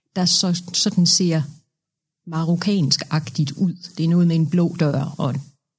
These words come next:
sådan noget værk. Så Amy, øh, vil også samtidig med, at hun er på arbejde i Marrakesh, så vil hun også gerne opspore, hvad er der sket med, øh, med s-, mormorens søsters søn.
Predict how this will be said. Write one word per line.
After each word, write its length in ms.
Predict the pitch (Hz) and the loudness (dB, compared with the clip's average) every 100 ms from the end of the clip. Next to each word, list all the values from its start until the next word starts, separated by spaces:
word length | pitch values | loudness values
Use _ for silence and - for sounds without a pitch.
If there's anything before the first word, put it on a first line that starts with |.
| _ _ _ _ - | _ _ _ _ -4
sådan 160 | - | 0
noget 180 | 143 143 | 0 0
værk. 300 | - 131 - - - _ _ _ _ _ _ - - | -2 -4 -10 -16 -20 _ _ _ _ _ _ -20 -2
Så 260 | - 214 175 - | 0 0 -2 -2
Amy, 380 | 254 294 330 311 - _ _ 202 | 2 2 2 0 -4 _ _ -2
øh, 420 | 208 196 190 - - - - 175 | 0 0 0 -4 -8 -14 -8 -2
vil 220 | 233 214 | 0 0
også 300 | 180 240 262 | 0 0 2
samtidig 520 | 226 214 226 - 202 | 2 2 0 2 0
med, 120 | 185 196 | 0 0
at 100 | 190 | -2
hun 140 | 175 | -4
er 40 | |
på 120 | 185 170 | -4 -4
arbejde 500 | - 254 233 175 151 | -2 -2 -2 -4 -2
i 40 | |
Marrakesh, 640 | 143 143 151 285 - - - _ | -2 -4 -4 -4 -4 -6 -12 _
så 120 | - 220 | -2 0
vil 100 | 214 | 2
hun 140 | 220 | 2
også 220 | 190 185 | 0 0
gerne 240 | 190 185 196 | 0 0 0
opspore, 460 | 190 185 - 175 160 | -2 -2 -2 0 2
hvad 120 | 170 | 2
er 100 | 175 | 0
der 100 | 170 | 0
sket 460 | - 190 175 143 160 | 0 0 0 -2 -2
med, 500 | 151 147 143 147 143 | 0 0 0 0 0
øh, 60 | 139 - _ | -2 -8 _
med 180 | 165 156 | -4 0
s-, 260 | - - - | 0 -2 -4
mormorens 680 | - 170 - 147 147 143 - - _ - | -4 -2 -2 0 0 0 -4 -10 _ -12
søsters 640 | - 160 156 - 135 - - _ _ _ - | -6 -4 -4 -4 -4 -6 -10 _ _ _ -6
søn. 140 | - | -4